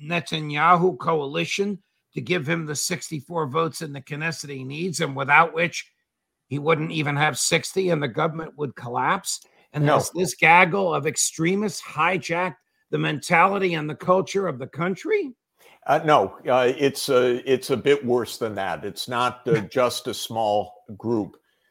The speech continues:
Speaker 2: Uh, it is a dominant part of the politics right now, but it's a mix of two different kinds of politics. Uh, there's a significant messianic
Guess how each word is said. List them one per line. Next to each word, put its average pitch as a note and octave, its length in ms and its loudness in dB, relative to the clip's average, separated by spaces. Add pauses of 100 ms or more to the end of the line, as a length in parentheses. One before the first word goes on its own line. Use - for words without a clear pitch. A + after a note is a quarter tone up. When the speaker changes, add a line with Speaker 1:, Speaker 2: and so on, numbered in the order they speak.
(180)
Speaker 2:
Uh, G#2 380 0
it C3 180 2
is D3 240 0
a A#2+ 80 0
dominant A#2+ 680 -2
part A2 300 0
of F2 120 -8
the F#2 60 -8
politics A2 760 -2
right F#2 220 -4
now, F#2+ 180 -4
but G#2 160 -2
it's - 160 -8
a A#2 60 -4
mix C3 440 0
of F#2+ 280 -8
two C3+ 440 0
different G#2+ 500 -4 (640)
kinds A2+ 360 -2
of G2+ 120 -6
politics. E2 720 -6
Uh, F#2 260 -4
there's G2 340 -4
a F#2 120 -6
significant C3 1080 -4 (800)
messianic A2 880 0